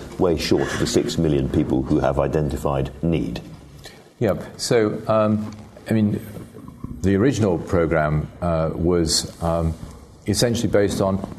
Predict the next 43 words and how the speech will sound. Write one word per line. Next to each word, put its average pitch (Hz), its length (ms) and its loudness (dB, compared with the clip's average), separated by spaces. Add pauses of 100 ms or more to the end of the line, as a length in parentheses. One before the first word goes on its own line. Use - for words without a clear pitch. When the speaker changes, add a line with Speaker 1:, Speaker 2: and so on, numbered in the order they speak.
(100)
Speaker 2:
the 95 100 2
speed 117 420 2
in 98 120 4
which 101 200 0
we 92 80 2
thought 95 240 2
we 90 120 2
could 87 200 0
train 101 300 2
people 80 380 0
and 82 120 2
the 82 60 2
speed 92 300 2
in 90 100 2
which 90 220 -2
you 87 80 0
could 80 200 0
scale 92 380 2
things 85 320 0
up, 80 240 2 (400)
um, 85 200 0 (120)
in 87 140 2
a 82 40 0
parliament 78 640 0
and 82 120 0
then 78 180 0 (200)
a - 80 -14
continuation 87 800 0
from 87 200 -2
that. 82 280 0 (360)
And 92 200 2
doubling 92 560 4
is 85 180 2
essentially 92 500 0
what 90 220 2
we 98 180 4
think 95 260 0
is 80 120 0
realistic 90 520 2
in 92 80 2
the 90 60 2
next 85 280 0
parliament. 76 640 0